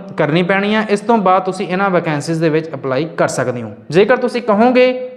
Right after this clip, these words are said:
ਤਾਂ ਮੇਰੇ ਦੁਆਰਾ ਇੱਕ ਡੈਮੋ ਵੀਡੀਓ ਵੀ ਬਣਾ ਦਿੱਤੀ ਜਾਊਗੀ, ਜਿਹਦੇ ਵਿੱਚ ਮੈਂ ਤੁਹਾਨੂੰ step by step ਦੱਸ ਸਕਦਾ ਹਾਂ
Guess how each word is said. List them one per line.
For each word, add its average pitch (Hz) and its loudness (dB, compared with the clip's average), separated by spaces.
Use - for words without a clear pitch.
ਤਾਂ 226 2
ਮੇਰੇ 208 6
ਦੁਆਰਾ 202 4
ਇੱਕ 196 -2
ਡੈਮੋ 196 2
ਵੀਡੀਓ 175 4
ਵੀ 202 6
ਬਣਾ 147 2
ਦਿੱਤੀ 139 -2
ਜਾਊਗੀ, 135 0
ਜਿਹਦੇ 220 6
ਵਿੱਚ 233 2
ਮੈਂ 196 2
ਤੁਹਾਨੂੰ 170 0
step 185 0
by 170 4
step 165 0
ਦੱਸ 135 0
ਸਕਦਾ 170 0
ਹਾਂ 180 0